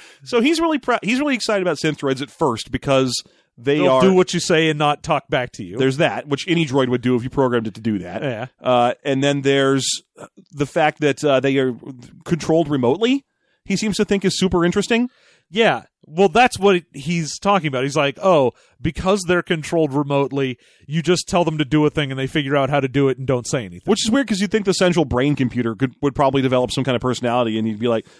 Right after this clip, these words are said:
Speaker 1: "Mm, no, snap, snap. Also, this order came from several light years away."
Speaker 2: I was gonna say, honestly, it feels like <sighs> everyone's super impressed with the whole central brain thing, but I go,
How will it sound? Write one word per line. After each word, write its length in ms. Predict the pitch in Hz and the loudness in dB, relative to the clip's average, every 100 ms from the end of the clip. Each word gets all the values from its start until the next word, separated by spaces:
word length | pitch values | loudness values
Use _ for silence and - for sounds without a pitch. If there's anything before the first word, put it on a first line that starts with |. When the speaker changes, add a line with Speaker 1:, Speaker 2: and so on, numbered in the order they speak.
| - | -8
Speaker 1:
"Mm, 280 | 165 185 131 | -6 -4 0
no, 240 | 143 139 | 2 2
snap, 320 | - 151 120 | 2 -2 -2
snap. 320 | - 135 113 - - | -2 -2 -2 -6 -2
Also, 260 | 160 151 147 | 0 0 0
this 160 | 156 | 2
order 200 | 160 151 | 2 2
came 220 | 143 143 | 2 -2
from 220 | 143 139 123 | 0 -4 -2
several 280 | 147 135 127 | 0 0 0
light 160 | 127 | 0
years 160 | 123 117 | -2 -4
away." 240 | 107 87 - _ _ | -4 -8 -14 _ _
Speaker 2:
I 80 | 185 | 0
was 100 | 196 | 2
gonna 180 | 254 226 | 2 0
say, 300 | 208 185 160 | 2 2 0
honestly, 580 | - 254 208 185 160 131 | 0 0 0 0 -2 -2
it 120 | 151 | -6
feels 320 | - 220 214 165 | -4 0 2 2
like 440 | 156 135 127 - _ _ _ _ _ _ | 0 0 -2 -10 _ _ _ _ _ _
<sighs> 720 | _ _ _ - - - - | _ _ _ -16 -14 -12 -14
everyone's 480 | 180 196 247 214 165 | -14 -8 -4 -2 -4
super 480 | - - 196 190 196 | -4 0 0 2 0
impressed 560 | 156 139 - 143 156 - | 0 -4 -6 -4 -4 -6
with 120 | 147 | -4
the 100 | 135 | -2
whole 180 | 151 143 | -2 -2
central 440 | - 147 143 139 | -2 -4 -2 -4
brain 360 | 117 123 139 147 | -2 -4 -4 -4
thing, 200 | 175 160 | -4 -4
but 120 | 151 | -4
I 60 | 151 | -2
go, 260 | 165 165 | 0 0